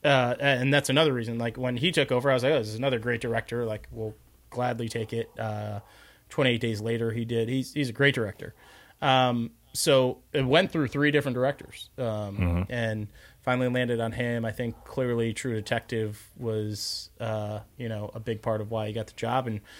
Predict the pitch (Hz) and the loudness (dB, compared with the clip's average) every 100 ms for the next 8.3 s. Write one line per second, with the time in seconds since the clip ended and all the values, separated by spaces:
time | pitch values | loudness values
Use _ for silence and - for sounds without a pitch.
0 | - - - 175 151 180 160 135 131 135 | -18 -8 0 6 8 8 6 2 2 4
1 | 120 135 120 113 123 113 101 107 107 107 | 4 4 2 2 0 0 -4 -6 -4 -4
2 | 107 104 - - - - 110 104 113 110 | -6 -8 -18 -20 -18 -8 -6 -4 -2 0
3 | 123 120 110 101 - 120 113 110 104 107 | 2 2 -2 -6 -4 -4 -4 -6 -6 -6
4 | 104 104 - - - - 117 123 117 - | -6 -10 -14 -20 -20 -6 2 2 2 0
5 | 123 - 110 110 107 117 117 120 117 - | 0 0 -2 -2 -4 -4 0 -2 -2 -4
6 | 113 - - 127 127 - 120 117 110 104 | -6 -4 -4 -2 0 2 2 2 -2 -6
7 | 101 - 120 107 135 120 113 123 117 120 | -6 -4 -4 -2 -4 -2 -2 0 0 -4
8 | - 113 110 | -4 -4 -4